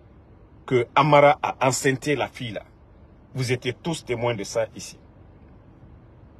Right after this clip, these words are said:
Donc, euh, il y a de ces choses, j'ai dit, il y a la politique. Tu peux insulter le C N R D.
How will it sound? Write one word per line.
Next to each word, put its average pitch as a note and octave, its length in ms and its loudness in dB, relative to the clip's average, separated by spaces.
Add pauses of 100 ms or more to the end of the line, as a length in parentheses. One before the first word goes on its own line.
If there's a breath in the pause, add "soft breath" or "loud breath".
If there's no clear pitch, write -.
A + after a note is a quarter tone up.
(3250)
Donc, B2+ 280 -2
euh, G#2 180 2 (120)
il A#2+ 60 0
y - 20 4
a C3 60 6
de B2+ 100 0
ces B2+ 160 0
choses, D#3 480 0 (120)
j'ai A#2+ 200 2
dit, C3+ 320 -2 (920)
il B2 80 0
y - 20 4
a A#2+ 60 10
la A2+ 120 4
politique. C3+ 520 -2 (260)
Tu - 100 -10
peux D#3 180 2
insulter C3+ 440 0
le A2 80 -2
C B2+ 160 -4
N G#2+ 140 0
R F#2+ 100 0
D. E2 160 -16